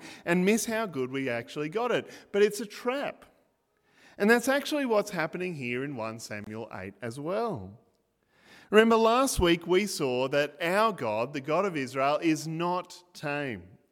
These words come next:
He's mighty, mighty to judge those who treat him lightly and mighty to save those who call on him.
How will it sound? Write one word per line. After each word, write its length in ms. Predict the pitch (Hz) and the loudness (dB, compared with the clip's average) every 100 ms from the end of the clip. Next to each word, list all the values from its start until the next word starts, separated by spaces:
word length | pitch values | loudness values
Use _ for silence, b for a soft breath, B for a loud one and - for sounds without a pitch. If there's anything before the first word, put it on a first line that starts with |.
| _ b b b b | _ b b b b
He's 240 | 208 214 | 2 2
mighty, 800 | 190 170 175 208 233 185 110 85 82 _ _ _ b b b | 2 2 2 2 0 -2 -8 -12 -20 _ _ _ b b b
mighty 440 | 151 190 226 247 | 0 4 4 4
to 140 | 233 240 | 0 -2
judge 380 | 180 175 175 156 | 2 2 2 2
those 360 | 151 160 170 | 4 4 2
who 100 | 190 | -4
treat 340 | - 160 156 175 | -2 2 2 2
him 160 | 170 | 0
lightly 640 | 127 117 113 120 135 196 214 B B - | 0 -2 -2 -2 -2 -4 -6 B B 2
and 200 | 170 175 | 6 8
mighty 420 | 180 208 214 214 | 8 6 4 2
to 160 | 226 214 | 0 -2
save 400 | 175 156 160 156 | 2 2 0 0
those 360 | 127 131 131 | -2 0 -4
who 120 | 151 | -8
call 340 | 139 127 113 113 | -8 -6 -4 -4
on 160 | 113 | -8
him. 540 | 107 135 143 101 87 | -8 -6 -4 -6 -10